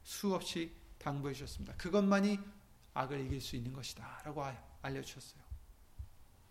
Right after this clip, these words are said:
예수님께서 그 본을 보여주셨지 않습니까? 우리는 악으로 예수님께 달려들어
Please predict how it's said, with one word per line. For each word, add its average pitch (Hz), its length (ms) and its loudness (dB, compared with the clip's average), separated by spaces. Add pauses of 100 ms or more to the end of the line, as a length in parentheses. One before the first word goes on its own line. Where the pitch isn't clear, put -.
(320)
예수님께서 185 640 2
그 180 160 -2
본을 175 280 2
보여주셨지 160 640 2
않습니까? 131 500 -10 (640)
우리는 190 360 6
악으로 180 580 4
예수님께 180 540 4
달려들어 170 640 0